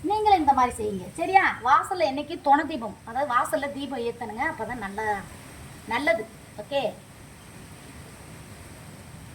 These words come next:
நிறைய பேர் "எனக்கு கோலம் போட தெரியல" அப்படின்னு சொன்னீங்க. நான் கோலம் போட தெரியுதா இல்லையான்னு இப்ப காமிக்கிறேன் சரியா?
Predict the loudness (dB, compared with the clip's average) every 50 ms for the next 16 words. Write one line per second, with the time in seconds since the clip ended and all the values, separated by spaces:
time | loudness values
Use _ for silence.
0 | -16 -16 -14 -14 -14 -14 -10 -4 2 2 4 4 4 2 2 0 -2 -4 2 6
1 | 6 6 6 4 2 2 2 2 0 -2 -4 -4 -4 -4 -2 0 4 4 6 6
2 | 6 2 0 0 -8 -4 -2 -2 -2 -2 -4 -2 2 2 2 2 2 0 -4 -6
3 | -6 -6 -10 -14 -16 -14 -10 -10 -8 -2 0 2 2 2 2 0 -2 -2 0 -2
4 | -2 -2 -2 4 6 6 6 6 4 -6 -6 -8 -8 -10 -10 -10 -10 -10 -12 -14
5 | -14 -14 -16 -16 -16 -16 -16 -16 -16 -14 -10 -2 4 6 6